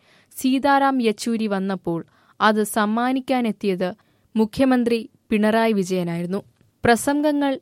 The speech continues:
നീണ്ടപ്പോൾ യെച്ചൂരിയാകെ വൈഷമ്യത്തിലായി. കാരണം പുകവലിക്കാതിരിക്കാൻ വയ്യ. ഒടുവിൽ "ടോയ്ലറ്റിൽ പോയി വരാമെന്നു" പറഞ്ഞ് വേദിയിൽ നിന്നിറങ്ങി. ടോയ്ലറ്റ്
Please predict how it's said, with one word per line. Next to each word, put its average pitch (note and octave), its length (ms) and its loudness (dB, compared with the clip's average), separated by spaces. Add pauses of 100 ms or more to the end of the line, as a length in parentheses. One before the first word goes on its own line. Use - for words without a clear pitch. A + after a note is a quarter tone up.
നീണ്ടപ്പോൾ G#3 720 -4 (440)
യെച്ചൂരിയാകെ A3+ 1000 2 (280)
വൈഷമ്യത്തിലായി. A3 1120 0 (580)
കാരണം A#3 500 6 (220)
പുകവലിക്കാതിരിക്കാൻ B3+ 1080 0
വയ്യ. F#3 300 -2 (640)
ഒടുവിൽ A#3 420 6 (340)
"ടോയ്ലറ്റിൽ C#4 680 4
പോയി A#3 440 2 (100)
വരാമെന്നു" G#3 720 -2
പറഞ്ഞ് F3+ 380 -4 (440)
വേദിയിൽ A#3 480 2
നിന്നിറങ്ങി. F3+ 600 -4 (600)
ടോയ്ലറ്റ് C#4+ 480 2